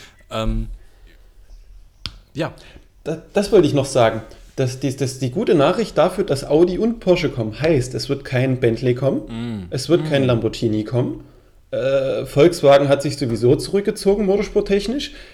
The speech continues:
Speaker 2: Es, es wird auch keine andere Volkswagen-Marke mehr mitfahren, weil ja schon z-, die zwei großen Volkswagen-Marken in Le Mans vertreten sind. Mehr ist finanziell vom Vorstand
Speaker 1: Das
Speaker 2: gar nicht
Speaker 1: stimmt.
Speaker 2: zu rechtfertigen.
Speaker 1: Mhm.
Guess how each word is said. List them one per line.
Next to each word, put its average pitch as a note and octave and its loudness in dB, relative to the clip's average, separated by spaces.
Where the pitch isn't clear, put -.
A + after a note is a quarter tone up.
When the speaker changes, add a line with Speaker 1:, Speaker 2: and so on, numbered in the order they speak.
Speaker 2:
Es, C#3 -6
es - -6
wird F3 4
auch - -2
keine E3 -2
andere F3+ -2
Volkswagen-Marke C#3 -2
mehr B2 0
mitfahren, C3 -2
weil B2 0
ja D#3 0
schon C#3 -6
z-, - -12
die B2+ -4
zwei D3 2
großen E3+ -4
Volkswagen-Marken C3+ -4
in D3 -4
Le D3+ -2
Mans C#3+ -2
vertreten C3+ -6
sind. B2 -6
Mehr A#2+ 2
ist - -4
finanziell C#3+ 0
vom B2 -6
Vorstand E3 -2
Speaker 1:
Das A#2+ -6
Speaker 2:
gar - -4
nicht C3 -2
Speaker 1:
stimmt. A#2 -4
Speaker 2:
zu B2 -10
rechtfertigen. A#2 -6
Speaker 1:
Mhm. F#2+ -14